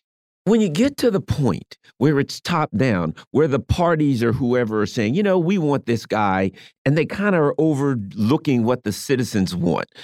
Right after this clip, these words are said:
that's not democracy. You can't argue it's a democracy anymore if the citizens are like, "You know, can we get somebody else?" And the people that are running the party are like, "Nah, we'd prefer this person. We already got him primed." And plus, they do everything we tell them to do. Eugene.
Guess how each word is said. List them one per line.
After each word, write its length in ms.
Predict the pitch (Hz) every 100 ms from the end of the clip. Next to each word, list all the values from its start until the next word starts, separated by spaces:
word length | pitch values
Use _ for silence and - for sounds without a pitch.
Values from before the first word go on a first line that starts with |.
| - -
that's 320 | 180 320 -
not 260 | 254 262 220
democracy. 600 | 220 233 269 - 147 139
You 160 | 185
can't 220 | 226 269 247
argue 280 | 269 233
it's 120 | 214 170
a 40 |
democracy 680 | 165 180 262 240 180 170 170
anymore 320 | 170 170 190
if 80 | 190
the 80 | 151
citizens 440 | 226 226 185 160
are 60 | 170
like, 240 | 165 -
"You 60 | 233
know, 180 | 220
can 160 | 214 214
we 80 | 214
get 220 | 226 233
somebody 360 | 233 220 214 208
else?" 240 | 208 226 - - -
And 120 | 190
the 60 |
people 280 | 185 220 180
that 100 | 180
are 40 | 170
running 280 | 175 180 160
the 80 |
party 280 | 156 165 165 139
are 40 |
like, 220 | 135 123 - _ -
"Nah, 500 | 156 185 190 190 190 185 _ -
we'd 320 | 127 180 123
prefer 380 | 151 - 139 113
this 220 | 123 101
person. 400 | 135 113 127 110
We 120 | 123
already 280 | 131 127 120
got 180 | 120 113
him 80 |
primed." 340 | - 120 120 127
And 100 | 208
plus, 220 | 214 214 -
they 100 | 135
do 180 | 135
everything 300 | 120 117 117
we 100 | 104
tell 280 | 104 - 131
them 100 | 107
to 100 | 104
do. 280 | 98 87 80 - -
Eugene. 460 | 147 120 113 67